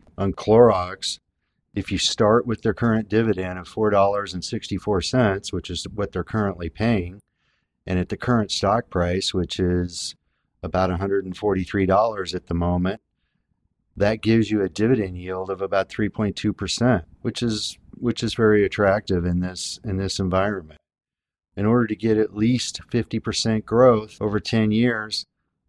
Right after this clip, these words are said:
that implies we need a seven dollar dividend ten years from now. That's our goal. That's our hurdle rate.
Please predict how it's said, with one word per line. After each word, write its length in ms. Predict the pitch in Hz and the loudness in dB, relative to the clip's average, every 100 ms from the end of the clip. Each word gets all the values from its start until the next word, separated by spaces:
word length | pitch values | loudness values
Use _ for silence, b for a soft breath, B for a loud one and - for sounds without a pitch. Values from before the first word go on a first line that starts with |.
| _ _ _ | _ _ _
that 240 | 95 104 | 0 2
implies 760 | 113 110 113 120 120 101 98 92 | 2 2 6 8 8 4 -6 -4
we 160 | 104 | 0
need 180 | 117 110 | 2 2
a 60 | 107 | 0
seven 400 | - 107 107 117 | -2 0 2 0
dollar 340 | 107 104 110 | 2 2 2
dividend 680 | 101 107 101 92 90 87 85 | 0 2 0 -2 -8 -12 -12
ten 280 | - 107 101 | -4 0 0
years 280 | 92 90 - | 0 -4 -10
from 240 | - 82 | -6 -4
now. 300 | 82 76 71 _ _ _ _ _ _ _ _ _ | -4 -6 -10 _ _ _ _ _ _ _ _ _
That's 260 | 113 123 | 2 4
our 100 | 117 | 2
goal. 560 | 92 107 113 107 101 101 - _ | 2 4 6 6 2 -2 -14 _
That's 240 | 104 107 | 0 0
our 120 | 107 95 | 0 0
hurdle 400 | 113 127 117 85 | 2 4 4 0
rate. 380 | 90 87 90 | -4 -6 -8